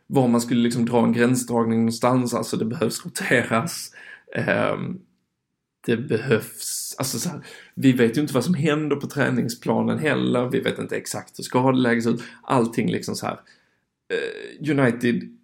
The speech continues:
roterade kraftigt. Ja, alltså, det, det gör lag. Så, så är det. Det, det är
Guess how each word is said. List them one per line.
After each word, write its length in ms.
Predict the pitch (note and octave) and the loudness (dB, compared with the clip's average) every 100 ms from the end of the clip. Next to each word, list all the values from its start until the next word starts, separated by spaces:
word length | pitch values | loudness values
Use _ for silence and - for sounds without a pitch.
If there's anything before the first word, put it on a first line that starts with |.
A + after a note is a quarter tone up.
| _ - | _ -10
roterade 640 | C#3+ C#3+ C3 A2 A2+ A2+ A2+ | -6 0 2 4 4 2 0
kraftigt. 680 | - A2+ - - - - - | -2 -4 -4 -8 -10 -10 -2
Ja, 400 | G#2+ G#2+ - - | 0 0 -4 -8
alltså, 240 | - C3 - - | -4 -2 -4 -8
det, 140 | - C#3 | -2 -2
det 200 | C#3 D3 | 0 2
gör 240 | D#3 E3 | 4 4
lag. 220 | D3+ - - - _ | 2 0 -6 -14 _
Så, 160 | - - | -14 -14
så 220 | - F#3 - | -4 0 0
är 180 | - | 0
det. 120 | - - - _ _ - | -4 -8 -14 _ _ -4
Det, 200 | C3+ - | -2 0
det 100 | C3+ | 2
är 60 | C3+ | 2